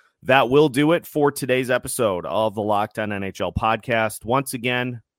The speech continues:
we are your team every day, and we thank you for tuning into Locked On N H L every day of the week. Make sure you hit the subscribe button on your way out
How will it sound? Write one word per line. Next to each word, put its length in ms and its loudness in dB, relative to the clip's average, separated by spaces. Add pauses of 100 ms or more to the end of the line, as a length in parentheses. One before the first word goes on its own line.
(100)
we 160 -2
are 100 2
your 380 0
team 360 -6
every 360 -8
day, 240 0
and 80 -4
we 80 -4
thank 340 -4
you 120 -4
for 460 -2
tuning 400 -4
into 520 -4
Locked 340 0
On 140 -2
N 100 -4
H 200 -8
L 220 0
every 400 -6
day 300 -4
of 220 -8
the 100 -14
week. 400 -6 (540)
Make 180 0
sure 160 -2
you 80 0
hit 140 -2
the 80 -6
subscribe 580 0
button 320 0
on 260 -4
your 120 -4
way 240 -2
out 280 -4